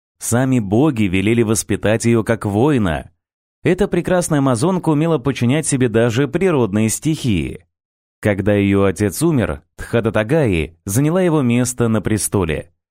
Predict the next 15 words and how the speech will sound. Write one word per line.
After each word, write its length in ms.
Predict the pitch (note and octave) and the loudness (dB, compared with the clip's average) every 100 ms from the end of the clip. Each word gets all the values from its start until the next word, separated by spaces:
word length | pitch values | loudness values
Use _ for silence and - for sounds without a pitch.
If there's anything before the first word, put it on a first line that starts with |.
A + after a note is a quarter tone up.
| _ _ - | _ _ -2
Она 340 | F2+ G2+ D3+ | 0 2 0
собрала 580 | - B2+ B2+ C3 B2+ C#3+ | -2 -2 0 2 2 2
армию 320 | D#3+ D#3 D3 | 2 0 2
и 140 | B2 | 2
отправилась 720 | G#2 F#2+ - D3 D3 C#3 B2 | 2 0 0 0 2 0 0
в 100 | - | -6
победоносный 880 | - E3 D#3+ C3+ A2+ G#2 G#2+ - G#2 | -2 0 2 2 2 2 0 0 -2
поход. 640 | E2+ F#2+ - G#2+ F2+ - - _ _ _ _ _ | 0 -2 0 0 -2 -8 -20 _ _ _ _ _
Соседние 580 | - G2 F#3 F#3+ F3+ F3 | -2 0 0 0 0 0
царства 640 | - F3+ E3+ - C#3 B2+ | 0 0 0 -2 2 2
одно 280 | G#2 G#2+ C#3+ | 2 0 0
за 120 | C3+ | 0
другим 460 | B2 A#2+ A#2 E3+ D#3 | 0 -2 0 -2 0
покорялись 600 | C3 A#2 G#2+ A#2 A2+ - | -2 0 0 2 0 0
воительнице. 1000 | F#2+ F#2 G#2 G#2 F2+ F2+ - E2+ D2 | 0 0 0 -2 -2 -2 -2 -4 -6